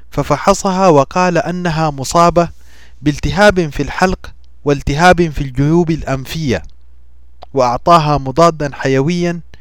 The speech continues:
بالإضافة إلى بعض الأدوية الأخرى، وقال يجب أن ترتاح لمدة يومين أو ثلاثة. وأخبرت الطبيب بأن جدي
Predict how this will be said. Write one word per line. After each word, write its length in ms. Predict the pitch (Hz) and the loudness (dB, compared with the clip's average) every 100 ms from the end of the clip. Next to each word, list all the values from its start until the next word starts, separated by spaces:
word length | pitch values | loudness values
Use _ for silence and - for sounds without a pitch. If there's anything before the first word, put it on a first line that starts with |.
| - - - - | -20 -20 -12 -4
بالإضافة 600 | 143 143 147 180 180 175 | -4 -4 2 2 2 -2
إلى 320 | 156 143 147 143 | -4 -4 -2 2
بعض 300 | 175 165 147 | 2 2 -2
الأدوية 560 | 135 156 147 160 160 - | -2 -4 -2 0 0 0
الأخرى، 500 | 135 156 - 107 80 - - - - - - - - - - | -2 -2 -2 -2 -4 -10 -18 -20 -20 -20 -18 -20 -20 -20 -8
وقال 420 | 127 135 185 185 | -4 0 2 2
يجب 420 | 170 175 165 175 - | 4 2 2 -4 -6
أن 160 | 135 | -6
ترتاح 540 | 131 135 - 170 160 151 | -4 -2 2 2 2 -2
لمدة 480 | 131 143 160 156 - | -4 -4 -4 -2 -2
يومين 640 | 143 127 123 156 160 156 - | -2 -2 -2 -2 -4 -6 -4
أو 160 | 147 | -2
ثلاثة. 500 | 139 139 139 127 - - - - - - - - - - - - - - - - - | 0 0 2 0 -2 -14 -16 -20 -20 -20 -20 -20 -20 -20 -20 -20 -20 -20 -20 -8 0
وأخبرت 500 | 160 175 208 240 240 | 0 2 2 2 -2
الطبيب 460 | - 180 170 208 | 0 2 2 2
بأن 560 | 185 160 165 170 165 151 | 2 2 0 -2 -4 0
جدي 540 | 170 170 170 180 185 | 0 0 -4 -6 -8